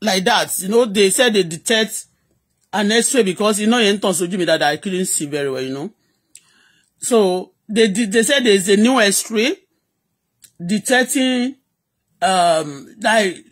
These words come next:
they're going to be detecting those people stealing. I'm going to give you information about this. Okay, it was posted fifteen hours ago. Listen to me.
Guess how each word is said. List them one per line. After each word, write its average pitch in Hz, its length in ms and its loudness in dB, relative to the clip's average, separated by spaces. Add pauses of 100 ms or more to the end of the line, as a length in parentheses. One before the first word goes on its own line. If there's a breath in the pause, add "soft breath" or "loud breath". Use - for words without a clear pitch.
they're 196 160 0
going 262 200 4
to 226 80 2
be 196 100 2
detecting 226 500 -2
those 220 240 2
people 208 340 -4
stealing. 196 400 -2
I'm 190 140 -2
going 240 160 2
to 208 80 2
give 196 180 -2
you 190 60 0
information 180 540 -2
about 151 320 -2
this. - 320 -14 (840)
Okay, 233 460 2
it 208 120 -4
was 208 320 2
posted 269 600 2
fifteen 226 300 -2
hours 196 320 2
ago. 156 220 -2
Listen 285 400 2
to 202 140 -4
me. - 260 -8